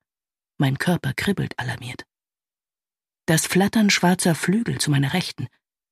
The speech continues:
Eine Krähe, die durch die rauchige Dunkelheit gleitet, bevor sie wieder verschwindet. Es dauert ein Leben lang, um den Tee lesen zu können, wie einer der großen Meister.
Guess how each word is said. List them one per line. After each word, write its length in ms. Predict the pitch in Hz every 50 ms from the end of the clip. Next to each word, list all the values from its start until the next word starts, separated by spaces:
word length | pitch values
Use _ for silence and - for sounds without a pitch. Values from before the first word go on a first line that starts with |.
| _ _ _ _ _ _ _ _
Eine 180 | - 170 160 143
Krähe, 480 | - - 175 185 175 165 151 131 117
die 120 | - 117 120
durch 140 | 151 -
die 120 | - - 143
rauchige 420 | 131 139 151 175 - 175 165 151
Dunkelheit 460 | 147 180 180 180 170 147 139 139 143
gleitet, 360 | - 165 160 160 156 - 139 -
bevor 260 | - 139 - 175 170
sie 140 | 151 151 143
wieder 160 | 156 - 131
verschwindet. 540 | - 143 - - - 160 143 123 123 - - _ _ _ _ _ _ _ _ _ _ _ _ _ _ _ _ _ _ _ _ _ _ _ _ _ _ _ _ _ _ _ -
Es 140 | 185 -
dauert 400 | - 214 214 220 220 214 - -
ein 240 | - 208 226 233 233
Leben 300 | 220 214 220 226 202 208
lang, 320 | 180 165 151 151 147 139 131
um 160 | 151 156 151
den 200 | 156 151 160 147
Tee 280 | - - 202 190 185
lesen 340 | 170 160 170 180 170 165 165
zu 140 | 143 - 175
können, 320 | - - 160 160 156 147 - - - - - _ _
wie 140 | - - -
einer 280 | 165 180 185 180 170
der 140 | 156 147 135
großen 360 | 135 147 160 160 - - 151
Meister. 400 | 147 147 143 143 - - 175 170